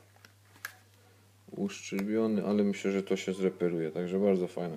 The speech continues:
karta. Dzięki. Dzięki, dzięki, Pawle, raz jeszcze. I tutaj będziemy mieć prawdopodobnie karty z, e,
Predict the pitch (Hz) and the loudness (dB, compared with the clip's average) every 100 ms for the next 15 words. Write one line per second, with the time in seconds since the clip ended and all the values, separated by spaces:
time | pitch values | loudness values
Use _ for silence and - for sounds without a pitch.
0 | - 107 - 110 110 104 - - - - | 2 2 2 2 2 0 -8 -20 -20 -20
1 | _ _ - - _ - _ _ _ _ | _ _ -20 -20 _ -20 _ _ _ _
2 | _ - 101 101 101 - 107 110 107 - | _ -10 4 4 4 2 4 4 2 -8
3 | - - - - - - - - - - | -20 -20 -20 -20 -20 -20 -20 -20 -20 -20
4 | - _ - - - - - - - - | -20 _ -20 -20 -20 -20 -20 -18 -16 -14
5 | - - 101 104 104 104 117 110 110 110 | -16 -12 -2 0 2 0 -4 2 2 2
6 | 110 107 110 113 120 123 117 101 104 107 | -2 2 4 6 6 6 4 2 2 0
7 | - - 123 127 104 - 107 113 107 101 | 0 2 4 4 0 -8 0 2 2 2
8 | 104 107 104 101 95 95 - 95 101 101 | 2 2 2 0 0 0 2 4 4 4
9 | 98 - 95 - - 92 92 - - - | 0 2 2 2 0 0 0 -4 -6 -6
10 | - - - - - - - - - - | -6 -6 -6 -12 -14 -14 -14 -20 -20 -20
11 | - - - 92 101 98 98 | -20 -20 -16 -8 0 2 2